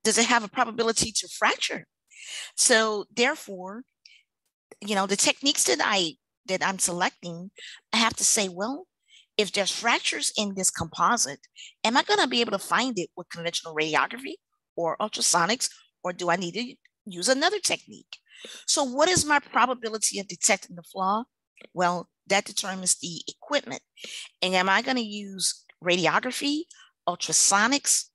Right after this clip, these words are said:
or another technique that's more sensitive? Because they're coming out with other things that's better, like shearography testing or thermography. And maybe I'll show you guys something like that next year if I'm invited to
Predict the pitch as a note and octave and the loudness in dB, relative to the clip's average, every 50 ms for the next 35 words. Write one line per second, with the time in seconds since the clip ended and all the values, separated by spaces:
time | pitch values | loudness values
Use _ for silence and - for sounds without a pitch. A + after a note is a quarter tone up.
0 | _ _ _ - - - _ _ _ _ _ _ F#3 F3+ F3 F3 E3+ D#3+ D#3 - | _ _ _ -20 -20 -20 _ _ _ _ _ _ -4 -2 0 0 0 0 0 0
1 | - - F#3+ F3+ F3+ F#3 F#3+ G3+ G#3 G#3+ G3+ - - G#3+ E3+ - - F3+ E3+ E3 | 2 0 0 2 4 2 2 2 2 -4 -2 0 0 0 0 -2 -8 -14 -16 -16
2 | D3+ - _ _ F3 E3 C#3+ - - F3+ E3+ D#3 E3 - - A3 A#3 - - - | -16 -18 _ _ -4 -2 -2 -2 -2 -4 -6 -4 0 0 2 2 0 -2 -4 -4
3 | D3+ D#3+ _ E3+ - - F3 - - E3 - - B3+ B3 A#3 G3+ G3+ G#3+ A3 - | -8 -12 _ -10 -6 -6 -4 -4 -6 -6 -2 0 2 2 2 4 4 2 2 2
4 | - G3 G#3+ - - _ _ - B3 D4 E4 E4+ D#4+ D#4 - - G#3+ G#3 F#3 E3+ | 0 -4 -4 -4 -4 _ _ 4 4 4 4 4 2 0 0 2 2 2 2 2
5 | E3+ D#3+ D#3 D3+ - - - - - - - - G3 F#3 E3 E3 D#3+ D#3+ F3+ E3 | -2 -6 -8 -8 -8 -8 -8 -8 -8 -8 -2 0 2 2 2 0 -2 0 0 0
6 | D#3+ D3+ C#3+ C#3+ - - - - - - - F#3+ F#3+ F3+ - - - - - - | 0 -2 -8 -12 -14 -16 -18 -18 -10 -2 0 2 2 2 2 0 0 0 2 2
7 | - A#3+ A3+ G3+ F#3+ F#3+ G3+ A#3 A#3 A3 F#3+ E3+ - D#3+ D#3+ - - D3 C3+ - | 2 0 -2 -2 0 2 2 2 0 -2 -8 -10 -12 -12 -6 -4 -4 -2 0 -2
8 | - - A#2+ - A3+ - - - _ _ _ _ _ - F#3+ F3+ E3 - - - | -2 -2 -6 -10 -14 -18 -20 -20 _ _ _ _ _ -4 -4 -4 -4 -6 -4 0
9 | A#3+ A#3+ A#3+ A#3+ A3+ G3 F3 D#3+ C#3 C3 D3 - - - - - - _ - - | 2 2 4 4 4 4 4 4 2 -2 -8 -12 -14 -14 -16 -20 -20 _ -12 -10
10 | - - - - - F#3+ F#3+ F#3+ A3 A#3+ A#3 B3 G3 G3+ G#3 G3+ - - G3 F#3+ | -10 -10 -6 -4 -2 2 4 4 4 4 4 2 2 2 2 2 0 -2 -2 -6
11 | F#3 - F#3 F3 E3+ F3+ F3+ - - - - F3 E3 E3 D#3 - _ - G3+ F#3+ | -6 -2 0 2 4 4 4 4 2 0 -6 -8 -8 -8 -8 -4 _ 0 2 2
12 | F3 - - - B3+ C4 C#4 B3+ - - - - D#3 D#3 D3 D3+ - - - - | 0 -2 -4 -6 0 0 0 0 0 -4 -6 -8 -12 -16 -18 -18 -20 -20 -20 -8
13 | _ - E3+ F#3 E3+ F3 F3 E3+ E3 E3 D#3+ C#3+ C#3 F3 F3+ - - - | _ 0 2 2 2 2 0 -4 0 0 0 2 2 0 -2 -2 -4 -4